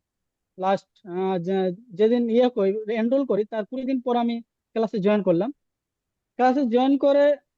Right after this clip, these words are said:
প্রথম দিন ক্লাস হলো, then আপনি আমাদের শিডিউল দিলেন যে ইয়ের, উম, কি বলে, সাপোর্ট ক্লাসের।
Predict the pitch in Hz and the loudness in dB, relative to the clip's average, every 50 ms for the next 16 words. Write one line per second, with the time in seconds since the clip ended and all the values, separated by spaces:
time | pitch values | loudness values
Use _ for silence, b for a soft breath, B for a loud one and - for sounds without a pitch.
0 | _ _ _ _ _ _ _ _ _ _ _ _ _ _ _ _ _ _ _ _ | _ _ _ _ _ _ _ _ _ _ _ _ _ _ _ _ _ _ _ _
1 | _ _ _ _ _ _ _ _ _ _ _ _ _ _ - 254 247 254 269 277 | _ _ _ _ _ _ _ _ _ _ _ _ _ _ -6 -4 -2 0 0 0
2 | 277 294 269 - 254 240 254 254 - 254 220 214 247 277 220 170 196 262 277 269 | 2 0 0 0 2 2 2 2 0 0 -2 -2 -2 -4 -4 -2 -2 0 2 0
3 | 262 247 - 285 294 285 277 277 277 247 269 - - - 233 220 262 269 254 226 | 0 0 -2 -2 -2 0 -2 -2 -2 -2 -4 -4 -4 -4 -2 0 0 2 2 2
4 | 196 202 220 220 214 233 240 233 233 - _ _ - 208 214 180 147 127 - _ | 0 0 0 -2 0 0 -2 -2 -4 -10 _ _ -6 -2 -2 -2 -2 -4 -8 _
5 | _ _ _ - 175 175 180 180 180 180 156 - 214 196 196 202 208 208 202 202 | _ _ _ -18 -14 -10 -8 -8 -8 -8 -8 -8 -6 -4 -2 -2 0 0 -2 -4
6 | 190 _ _ _ _ _ _ _ _ _ _ _ _ _ _ _ _ _ _ _ | -6 _ _ _ _ _ _ _ _ _ _ _ _ _ _ _ _ _ _ _
7 | _ _ _ _ _ - 247 254 277 277 - - 220 190 165 - - 143 | _ _ _ _ _ -2 0 0 0 0 0 0 0 0 0 0 -4 -14